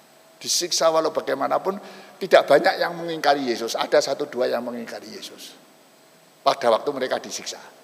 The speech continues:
Tetapi sebagian besar mereka tidak mengingkari Yesus karena mereka punya iman yang penuh sukacita itu. Dan ini konkret gitu loh, bukan teori. Mereka sendiri yang sudah menjalani itu.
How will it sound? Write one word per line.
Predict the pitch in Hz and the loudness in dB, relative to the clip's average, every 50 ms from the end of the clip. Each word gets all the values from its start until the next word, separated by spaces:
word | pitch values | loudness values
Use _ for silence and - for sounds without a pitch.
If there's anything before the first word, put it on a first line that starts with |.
| - _ _ _ _ _ _ _ _ _ _ _ _ _ _ _ _ _ _ _ _ - _ - - - - - - - _ | -20 _ _ _ _ _ _ _ _ _ _ _ _ _ _ _ _ _ _ _ _ -20 _ -20 -20 -20 -20 -20 -20 -6 _
Tetapi | - 202 220 233 247 - - | 0 2 2 4 4 2 8
sebagian | - 196 170 - 185 180 175 - | 8 8 10 10 8 6 6 4
besar | 139 - 247 262 285 269 | 2 4 6 6 6 6
mereka | 254 233 220 - 254 | 4 2 2 2 2
tidak | 254 254 208 226 202 202 | 2 2 2 2 2 2
mengingkari | 208 208 214 214 208 196 196 196 208 185 | -2 -4 -6 -2 2 2 2 4 4 4
Yesus | 180 196 262 269 - | 4 4 4 2 2
karena | 226 202 226 262 | 0 2 2 2
mereka | 277 277 269 262 262 269 262 | 2 2 2 2 2 2 2
punya | 262 262 240 233 196 175 | 0 -4 -4 -2 -2 -2
iman | 208 202 190 196 226 285 311 302 - - - - - - - | -4 -4 -2 0 0 0 0 0 -6 -12 -14 -16 -16 4 6
yang | 269 269 269 262 | 6 6 8 8
penuh | 269 277 277 262 | 6 6 8 6
sukacita | - 269 - 254 254 254 269 269 254 - 262 | 4 2 4 4 2 4 2 4 4 6 6
itu. | 277 320 - 269 277 269 269 - - - - - - - - - - - - - - - - - - _ _ - - _ - - - - - | 6 4 6 6 6 6 6 4 -2 -10 -14 -16 -18 -18 -20 -20 -20 -20 -20 -20 -20 -20 -20 -20 -20 _ _ -20 -20 _ -20 -20 -20 -20 2
Dan | _ 180 196 226 277 | _ 8 8 8 8
ini | 302 311 285 | 4 2 6
konkret | - 302 285 294 302 294 285 269 262 262 269 269 - | 10 12 12 12 12 8 6 10 12 12 12 12 8
gitu | - 202 196 208 185 | 0 2 4 4 4
loh, | - | 2
bukan | - - 214 220 226 | 8 10 10 10 10
teori. | 220 254 254 254 277 285 277 269 254 233 226 220 226 226 214 - - - - - - | 6 6 10 12 12 12 12 10 8 4 2 -2 -6 -10 -12 -12 -14 -16 -18 -12 0
Mereka | 190 226 254 254 277 285 | 6 8 8 8 8 6
sendiri | - 254 226 196 202 220 269 294 | 4 2 2 2 2 2 8 10
yang | 294 294 269 | 10 10 10
sudah | 247 240 208 226 214 | 4 6 8 8 8
menjalani | 208 226 208 170 165 151 165 190 196 202 220 240 262 | 8 6 6 8 8 10 10 10 8 8 4 0 -2
itu. | 277 269 - - 240 - 208 190 | -4 -6 0 0 2 2 2 0